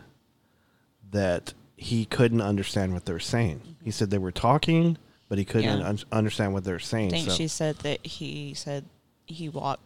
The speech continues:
Speaker 2: towards that direction because he thought it was people,
Speaker 1: Mm-hmm.
Speaker 2: because he could hear them talking.
Speaker 1: So when I, when I asked her the set, the second set of questions, I was,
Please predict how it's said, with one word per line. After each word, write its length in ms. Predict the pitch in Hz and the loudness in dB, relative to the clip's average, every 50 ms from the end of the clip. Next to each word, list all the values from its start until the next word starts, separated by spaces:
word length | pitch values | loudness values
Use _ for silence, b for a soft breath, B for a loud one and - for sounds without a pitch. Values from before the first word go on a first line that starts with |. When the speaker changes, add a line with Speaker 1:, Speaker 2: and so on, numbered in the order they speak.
| _ - _ | _ -20 _
Speaker 2:
towards 460 | - - - 165 151 151 151 - - | -10 -6 -2 -2 -2 -2 -4 -6 -4
that 200 | - 147 131 - - | -2 -2 -2 0 -2
direction 400 | 147 139 135 135 - - 143 139 | -2 -2 -2 -4 -4 -6 -4 -4
because 260 | 139 - - - 135 - | -6 -6 -6 -8 -6 -6
he 60 | 135 | -6
thought 200 | - 131 127 120 | -4 -4 -4 -4
it 20 | 123 | -4
was 140 | - - - | -6 -6 -6
people, 380 | - - 156 - 170 170 160 - - _ - | -6 -6 -6 -4 -6 -6 -6 -8 -14 _ -2
Speaker 1:
Mm-hmm. 320 | 110 110 110 107 104 104 107 107 - - _ _ _ _ _ _ _ _ - | 2 4 6 6 6 4 4 0 -4 -12 _ _ _ _ _ _ _ _ -8
Speaker 2:
because 280 | 147 139 147 135 131 | -6 -4 -2 -4 -4
he 80 | - 139 | -4 -6
could 140 | - 151 147 | -6 -6 -6
hear 180 | 143 139 139 | -4 -4 -6
them 140 | 135 131 131 | -6 -6 -6
talking. 540 | - - - - 135 - - - 143 143 - - _ _ _ _ _ _ _ _ _ _ _ _ _ _ _ _ _ _ _ _ _ _ _ _ _ _ _ _ _ _ _ | -6 -6 -6 -6 -8 -10 -12 -14 -14 -14 -16 -18 _ _ _ _ _ _ _ _ _ _ _ _ _ _ _ _ _ _ _ _ _ _ _ _ _ _ _ _ _ _ _
Speaker 1:
So 480 | - - 147 131 123 127 123 127 123 - - _ _ _ _ _ _ _ _ 127 | 4 8 10 12 12 12 10 8 4 0 -10 _ _ _ _ _ _ _ _ 4
when 180 | 127 131 131 139 | 6 8 8 8
I, 140 | 143 151 143 - | 8 6 6 4
when 160 | 120 123 127 | 6 6 8
I 60 | 131 | 8
asked 260 | 131 139 147 147 - - | 8 8 6 6 6 6
her 140 | 156 139 135 | 8 8 8
the 100 | 123 120 | 6 4
set, 280 | - - 139 135 - | 6 6 6 6 6
the 120 | 123 120 113 | 4 2 4
second 300 | - - 127 - 127 120 | 6 6 6 6 6 6
set 140 | - 127 120 | 8 6 6
of 60 | 110 | 6
questions, 600 | - - 117 120 113 - - 107 98 98 95 104 | 6 8 8 8 8 6 4 4 4 4 4 4
I 100 | 98 101 | 2 2
was, 120 | 101 101 | 2 2